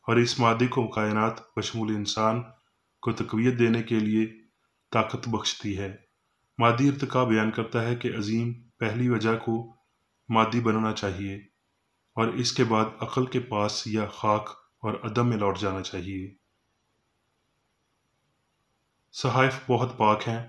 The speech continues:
हमारा मकसद उनके रूहानी फहम को हासिल करना होना चाहिए, क्योंकि सिर्फ फहम ही की बदौलत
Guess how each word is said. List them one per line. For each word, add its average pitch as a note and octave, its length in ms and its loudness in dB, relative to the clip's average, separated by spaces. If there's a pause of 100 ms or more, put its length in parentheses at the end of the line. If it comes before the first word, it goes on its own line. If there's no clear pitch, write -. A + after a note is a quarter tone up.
(440)
हमारा A#2+ 280 6
मकसद B2+ 360 2
उनके A#2+ 340 0
रूहानी A2+ 320 0
फहम A2 260 2
को A2 120 -2
हासिल G#2 300 -2
करना G#2+ 240 -2
होना G#2 240 -2
चाहिए, G2 440 -4 (680)
क्योंकि B2+ 240 0
सिर्फ B2+ 340 -4 (120)
फहम B2+ 300 2
ही C3+ 100 0
की - 120 -8
बदौलत A2+ 540 0